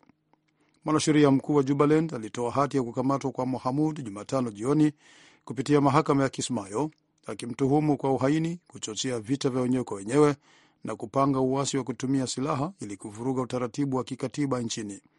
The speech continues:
Haikutoa ushahidi wa kuunga mkono shutuma hizo. Hati hiyo ilikuwa jibu la hati nyingine iliyotolewa na mahakama ya kikanda huko Mogadishu ya kukamatwa kwa Madobe, ambayo ilimshutumu kwa uhaini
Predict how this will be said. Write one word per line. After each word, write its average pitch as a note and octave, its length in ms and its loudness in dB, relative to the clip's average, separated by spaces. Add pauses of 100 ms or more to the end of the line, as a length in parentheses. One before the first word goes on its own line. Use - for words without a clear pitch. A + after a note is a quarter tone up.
(400)
Haikutoa G#2+ 440 -2
ushahidi C3 460 0
wa C3 100 4
kuunga B2+ 260 0
mkono C#3+ 360 -2
shutuma C#3 320 -6
hizo. A2+ 360 -4 (600)
Hati A2+ 220 -8
hiyo C#3+ 220 6
ilikuwa C3+ 360 2
jibu D3 320 -2
la C#3 100 -2
hati B2+ 260 -4
nyingine C3 500 0 (480)
iliyotolewa B2+ 460 0
na C3 60 2
mahakama C3 440 0
ya A#2+ 60 -2
kikanda C3+ 420 -2
huko D#3 280 -2
Mogadishu C3+ 640 -2
ya - 100 -10
kukamatwa B2 580 -4
kwa A#2+ 120 -2
Madobe, A2+ 500 -4 (520)
ambayo A#2+ 300 2
ilimshutumu C#3 640 4
kwa B2+ 180 -2
uhaini C#3 600 0